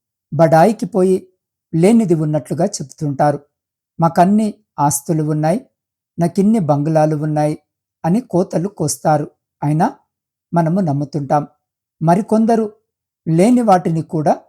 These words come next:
చిత్రీకరిస్తూ ఉంటారు. అనేక మంది ఆ లాగుననే నమ్మి, వారి మాటలు విని స్కీమ్స్‌లో జాయిన్ అయి, బెట్టింగ్ యాప్స్‌లో జాయిన్ అయి, తమ యొక్క ధనాన్ని వృధా చేసుకుంటున్నారు. ఈ ప్రపంచానికి,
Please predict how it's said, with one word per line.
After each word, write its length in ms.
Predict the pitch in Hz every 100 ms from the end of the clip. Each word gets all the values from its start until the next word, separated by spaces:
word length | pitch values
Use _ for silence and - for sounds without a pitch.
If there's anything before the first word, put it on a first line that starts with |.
| _ _ _ _ -
చిత్రీకరిస్తూ 720 | 190 226 226 180 147 - 160
ఉంటారు. 400 | 147 139 143 147 _ _ _ _ _ _ 165
అనేక 340 | 165 202 220
మంది 580 | 196 180 170 170 170 _ _ -
ఆ 120 | 151
లాగుననే 640 | 151 151 175 185 170 160 143
నమ్మి, 500 | 143 151 180 277 - _ _ _ _ 156
వారి 200 | 156 151
మాటలు 440 | 151 202 202 190
విని 480 | 156 160 160 156 - _ _ _ _ _ -
స్కీమ్స్‌లో 800 | - - 202 226 - 226 185 - _ -
జాయిన్ 400 | 135 156 147 160
అయి, 220 | 214 - _ _ _ _ -
బెట్టింగ్ 520 | 139 170 - 220 196 - _ -
యాప్స్‌లో 480 | 156 160 - 160 151
జాయిన్ 360 | 131 143 147 175
అయి, 180 | 277 _ _ _ _ _ _ 160
తమ 140 | 180
యొక్క 240 | 240 233 156
ధనాన్ని 420 | 165 165 147 175
వృధా 320 | 165 139 139 135
చేసుకుంటున్నారు. 720 | 143 - - 143 147 139 139 139 _ _ _ _ _ 185
ఈ 80 |
ప్రపంచానికి, 1000 | 196 175 - 202 208 196 180 165 180 180